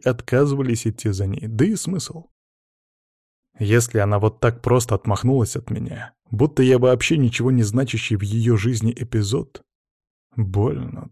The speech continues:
твою мать. Летта узнала, что я улетаю в Испанию, и взбесилась, когда я заявил, что заберу ее с собой. Отвечаю: «Нехотя»,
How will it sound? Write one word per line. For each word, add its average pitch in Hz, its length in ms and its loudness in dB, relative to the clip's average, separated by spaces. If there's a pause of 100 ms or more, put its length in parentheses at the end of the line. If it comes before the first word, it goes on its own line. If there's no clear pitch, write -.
(160)
твою 92 480 -2
мать. 87 460 -10 (1160)
Летта 135 420 4
узнала, 127 520 6
что - 180 -2
я 110 140 6
улетаю 117 500 4
в 98 120 2
Испанию, - 680 -8 (200)
и 120 140 2
взбесилась, 120 640 4
когда 120 260 2
я 185 80 8
заявил, 143 420 4
что 123 200 2
заберу 107 340 4
ее 107 240 2
с 104 60 -4
собой. - 420 -8 (300)
Отвечаю: 101 680 0 (300)
«Нехотя», 117 720 -2